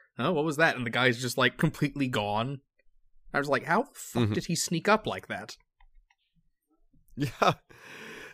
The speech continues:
Speaker 2: It, it makes me wonder, 'cause also they say they, like, feel a spike in energy at some point
Speaker 1: Mm-hmm.
Speaker 2: later. Um, I'm wondering if it's, like, now he's using his energy in quick spurts the way that a lot of them do in combat,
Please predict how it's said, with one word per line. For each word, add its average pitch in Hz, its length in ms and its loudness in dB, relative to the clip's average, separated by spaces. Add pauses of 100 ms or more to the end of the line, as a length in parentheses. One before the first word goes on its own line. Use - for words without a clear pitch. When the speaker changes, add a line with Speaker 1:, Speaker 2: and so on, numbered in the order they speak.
Speaker 2:
It, 147 360 6
it 147 100 6
makes 160 240 4
me 175 60 6
wonder, 127 300 6
'cause 120 180 2
also 165 320 6
they 120 100 8
say 113 240 6
they, 101 180 8
like, 95 240 6
feel 104 560 2
a 98 60 6
spike 90 440 2
in 87 120 2
energy 92 420 0
at 110 120 2
some 113 220 0
point 123 340 2 (280)
Speaker 1:
Mm-hmm. 113 200 2
Speaker 2:
later. 143 460 2 (920)
Um, 87 560 4 (920)
I'm 120 220 2
wondering 131 800 2 (500)
if 120 180 4
it's, 120 160 4
like, 113 180 6
now 110 200 6
he's 101 300 -2
using 107 340 0
his 98 160 2
energy 95 400 2
in 82 140 0
quick - 280 2
spurts 87 520 2
the 98 100 4
way 95 160 8
that 92 120 4
a 90 40 4
lot 90 200 6
of 92 60 4
them 90 160 2
do 87 200 -6
in 85 100 -10
combat, 92 640 2